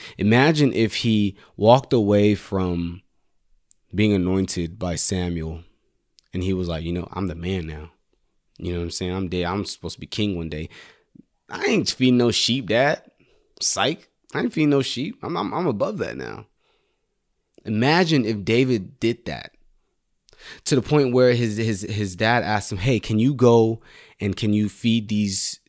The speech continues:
you know, feed your brothers at the battlefield?" And he says, "Heck no, I'm not going there. I'm supposed to be king one day." And he would have missed his opportunity for everyone to know his name, to kill Goliath. David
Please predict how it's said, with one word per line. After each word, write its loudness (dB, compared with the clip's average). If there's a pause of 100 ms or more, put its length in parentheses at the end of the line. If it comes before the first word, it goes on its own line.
you -2
know, 0
feed -2
your 0
brothers 0
at -20
the -12
battlefield?" -4
And 0
he -2
says, -4
"Heck -10
no, -10
I'm -6
not -6
going -14
there. -14 (260)
I'm -12
supposed -8
to -16
be -10
king -8
one -10
day." -14 (1600)
And 0
he 4
would 4
have 2
missed 0
his -4
opportunity -4
for -10
everyone -6
to -8
know -4
his -6
name, -6 (1000)
to -12
kill -4
Goliath. -8 (1600)
David 2